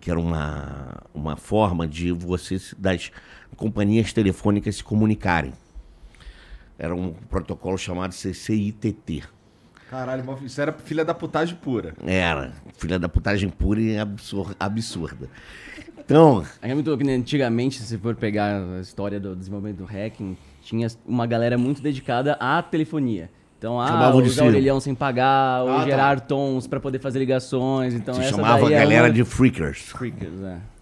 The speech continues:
Speaker 1: Entendeu? Eu ti-, eu tive aula de yoga com esse cara, com o Captain Crunch.
Speaker 2: Caralho.
Speaker 3: Caraca.
Speaker 1: Na, no, na hal, na Hackers at Large, em dois mil e um. Era muito doido.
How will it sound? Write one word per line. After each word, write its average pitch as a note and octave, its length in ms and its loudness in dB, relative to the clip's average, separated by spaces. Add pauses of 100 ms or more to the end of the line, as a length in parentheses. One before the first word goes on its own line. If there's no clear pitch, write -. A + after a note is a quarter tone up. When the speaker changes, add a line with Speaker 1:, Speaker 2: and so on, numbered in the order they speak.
(460)
Speaker 1:
Entendeu? D2+ 380 -6 (720)
Eu G2 200 -2
ti-, - 200 -6
eu F#2 100 -12
tive G2 280 -4
aula A2+ 180 2
de G#2+ 140 -2
yoga F2 280 4
com - 100 -16
esse D2 160 -8
cara, C#2 220 -4
com C2 120 -10
o B1+ 40 -12
Captain C#2+ 320 -6
Crunch. C2+ 480 -4
Speaker 2:
Caralho. D#3 540 -2
Speaker 3:
Caraca. F#2+ 280 -4
Speaker 1:
Na, D#2 300 -2
no, C#2+ 480 -6 (160)
na D#2+ 180 0
hal, C#2+ 380 -2
na C#2+ 240 -6
Hackers E2 380 -2
at D2+ 160 -6
Large, E2 380 0
em E2+ 40 -6
dois D2+ 200 -4
mil G2+ 140 -2
e D#2+ 120 -2
um. B1+ 40 -10 (1300)
Era C2 120 -8
muito D#2 280 -10
doido. - 300 -12